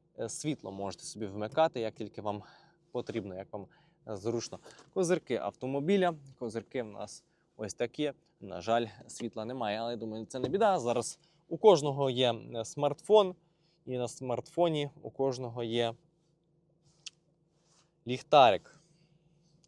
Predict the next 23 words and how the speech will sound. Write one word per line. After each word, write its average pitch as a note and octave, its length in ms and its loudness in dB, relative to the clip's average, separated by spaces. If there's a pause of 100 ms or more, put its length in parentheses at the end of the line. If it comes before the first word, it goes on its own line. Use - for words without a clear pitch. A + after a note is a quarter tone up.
(120)
Ось A2 140 -8
так, F2+ 240 -2
щось - 320 -6
мені G2 140 -8
не F#2 100 -8
фокусується, D3 640 -2 (200)
знову A2+ 340 -4 (460)
сфокусувалось. A2 1080 -2 (280)
А F#3 80 0
навіть A3 280 4
якщо E3+ 280 2
й C#3+ 120 2 (840)
у A#2+ 60 -10
вас C#3 400 4 (320)
немає B2+ 580 2 (400)
з - 80 -10
собою C3+ 460 2 (340)
смартфона, E3+ 760 2 (160)
я B2+ 80 -4
думаю, A#2 260 -4
ось A#2 100 -2
цього C#3 240 0
світла A#2+ 340 -10